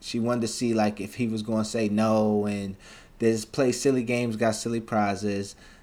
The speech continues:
Then he was acting too cool, like, "Nah, go ahead." Then,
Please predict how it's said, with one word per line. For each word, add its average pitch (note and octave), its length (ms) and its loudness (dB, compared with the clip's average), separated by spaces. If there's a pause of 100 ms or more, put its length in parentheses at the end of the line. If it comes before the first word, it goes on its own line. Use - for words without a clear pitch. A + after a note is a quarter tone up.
(140)
Then G#2+ 320 4
he C3+ 300 6
was B2 420 2
acting A#2 360 0
too B2+ 260 -2
cool, C#3 180 -2
like, F#2+ 180 -6
"Nah, A#2+ 300 -4
go A2 80 -4
ahead." C3+ 480 0 (420)
Then, A#2 640 2